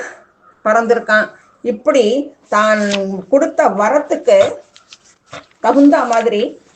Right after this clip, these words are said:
அங்கங்க அவதாரம் பண்ணியிருக்கான். இப்பேற்பட்ட எம்பெருமான் பரமபதத்துல இருக்கிறவன். இவன் எதுக்கு கீழே வரணும்? ஏன் கீழே வந்திருக்கான் அப்படின்னா, இங்க இருக்கிற எல்லாரும் எல்-, கொ-,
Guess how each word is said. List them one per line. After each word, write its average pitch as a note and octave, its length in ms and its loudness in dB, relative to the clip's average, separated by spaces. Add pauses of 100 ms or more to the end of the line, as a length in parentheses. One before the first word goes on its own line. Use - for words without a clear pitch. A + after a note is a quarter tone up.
அங்கங்க A#3 500 0 (340)
அவதாரம் G#3+ 480 0
பண்ணியிருக்கான். G3+ 640 -2 (200)
இப்பேற்பட்ட G3+ 840 -2
எம்பெருமான் C#4 680 0
பரமபதத்துல C#4 760 0
இருக்கிறவன். G3 640 -4
இவன் F4 320 -4
எதுக்கு D#4+ 400 0
கீழே D#4+ 280 0
வரணும்? G#3 500 0 (560)
ஏன் C#4 340 -2
கீழே B3+ 200 4
வந்திருக்கான் G#3+ 500 -4
அப்படின்னா, G#3 640 0 (280)
இங்க A3 300 0
இருக்கிற A#3+ 340 2
எல்லாரும் G#3+ 800 0 (2000)
எல்-, G#3 260 -2
கொ-, G3+ 260 4